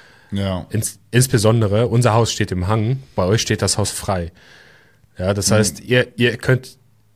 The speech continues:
Speaker 1: Geht.
Speaker 2: im Prinzip
Speaker 1: Steht ja auch im Hang, so ein bisschen, ne? Du, wenn du rechts
Speaker 2: Ja, so, so,
Speaker 1: gehst.
Speaker 2: ja, okay. Zwei Meter.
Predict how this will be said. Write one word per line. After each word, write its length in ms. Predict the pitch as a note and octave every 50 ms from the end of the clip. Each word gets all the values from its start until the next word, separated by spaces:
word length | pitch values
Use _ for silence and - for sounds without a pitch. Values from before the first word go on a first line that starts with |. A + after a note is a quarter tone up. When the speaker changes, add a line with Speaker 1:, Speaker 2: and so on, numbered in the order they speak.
| _ _
Speaker 1:
Geht. 240 | - A#2 D3 D#3 B2+
Speaker 2:
im 60 | -
Prinzip 420 | C3 A#2 - - - A2+ A2 G#2 - - - - - -
Speaker 1:
Steht 300 | - - - - A2 F#2+
ja 80 | F#2+ E2+
auch 160 | G2 A#2+ C3+
im 220 | C3 G2+ E2+ D2+ E2
Hang, 300 | F#2 F2 E2 D#2+ D#2+ D2
so 140 | - F2+
ein 80 | F2 E2
bisschen, 320 | D#2 E2+ - - F2+ F2
ne? 120 | F2 F2+ F#2+ F#2
Du, 340 | F#2+ F#2+ F#2+ F#2+ F2+ D#2 B1+ E2+
wenn 160 | F2+ F#2 F#2+
du 100 | F#2 E2+
rechts 140 | F2+ F#2 G#2+
Speaker 2:
Ja, 80 | B2
so, 160 | C3+ C#3 C#3
so, 180 | B2+ A#2+ B2+ A#2+
Speaker 1:
gehst. 220 | A2+ A2 - - -
Speaker 2:
ja, 220 | - A#2 A2+ A#2+ C3+
okay. 400 | C#3+ C#3 - B2+ G2+ F2+ F2+ - - _ _ _ _ _ _ _ -
Zwei 220 | - - - A#2+ A#2+
Meter. 480 | B2+ C3 C#3+ C#3+ D3 D3+ D3+ D3 C3+